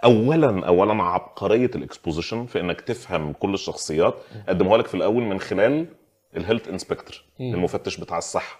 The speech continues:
Speaker 2: بالظبط.
Speaker 1: اللي عدى عليهم واحد واحد، عرفنا
Speaker 2: عرفك الشخصيات، صح، صح.
Speaker 1: في ظرف
Speaker 2: بالظبط.
Speaker 1: تلاتين ثانيه
Speaker 2: بالظبط.
Speaker 1: عرفت كل شخصيه مين وبتشتغل ايه وبقى لها كام شهر،
Speaker 2: اه.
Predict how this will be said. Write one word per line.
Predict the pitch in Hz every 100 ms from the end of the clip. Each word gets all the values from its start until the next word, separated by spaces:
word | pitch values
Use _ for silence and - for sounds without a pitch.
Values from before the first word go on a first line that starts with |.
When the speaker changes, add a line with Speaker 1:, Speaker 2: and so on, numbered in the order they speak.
| _ 113
Speaker 2:
بالظبط. | 110 107 123 123
Speaker 1:
اللي | 101
عدى | - 107
عليهم | 92 113 104
واحد | 107 - 95
واحد، | 131 151 120
عرفنا | 104 127 - 107
Speaker 2:
عرفك | 117 123 135 131 135 -
الشخصيات، | 120 131 - - 117 -
صح، | - - - -
صح. | -
Speaker 1:
في | 107 127
ظرف | 120 135
Speaker 2:
بالظبط. | 139 127
Speaker 1:
تلاتين | 113 131 143
ثانيه | - 113
Speaker 2:
بالظبط. | 92
Speaker 1:
عرفت | 113 -
كل | - 123
شخصيه | 113 - 127 117
مين | 120 104
وبتشتغل | 90 - - 139 135 135
ايه | 120 160
وبقى | 123 117
لها | 147
كام | 139 127
شهر، | 120 98 - - -
Speaker 2:
اه. | 117 95